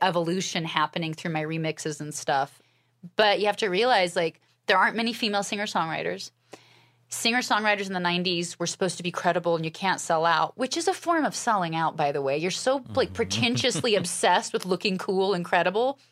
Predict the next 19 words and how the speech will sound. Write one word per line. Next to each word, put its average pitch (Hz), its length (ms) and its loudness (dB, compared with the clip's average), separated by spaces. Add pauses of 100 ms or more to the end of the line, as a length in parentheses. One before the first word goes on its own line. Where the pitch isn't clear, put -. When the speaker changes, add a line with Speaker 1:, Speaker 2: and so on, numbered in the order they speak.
(180)
Speaker 1:
that 254 120 2
you're 277 140 4
already 302 260 4
sold 269 320 0
out 240 220 4
because 226 180 -2
that's 269 160 0
what 269 80 -2
you're 226 100 0
worrying 233 280 2
about. 175 220 2
It's 185 120 -6
a 240 60 0
very 240 240 0
weird 196 260 -2
thing 220 160 -2
to 190 60 -4
me. 170 140 -4 (500)
Speaker 2:
<laughs> 165 80 2